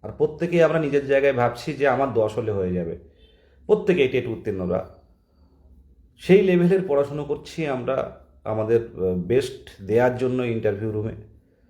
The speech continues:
আর যাদের ভালো স্কোর রয়েছে তারাও তো একদম,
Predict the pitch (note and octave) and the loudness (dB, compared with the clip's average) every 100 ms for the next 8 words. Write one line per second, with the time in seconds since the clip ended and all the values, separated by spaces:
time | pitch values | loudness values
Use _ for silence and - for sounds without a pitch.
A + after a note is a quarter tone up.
0 | _ _ _ _ - G2 A2 B2+ G2+ G#2+ | _ _ _ _ -4 0 2 0 0 2
1 | B2+ C3 B2+ D3 C#3+ D3+ D3+ B2+ C#3+ C#3+ | 2 2 2 4 6 4 4 2 2 4
2 | C#3 B2+ C#3+ C#3+ - - | 0 2 -4 -4 -10 -18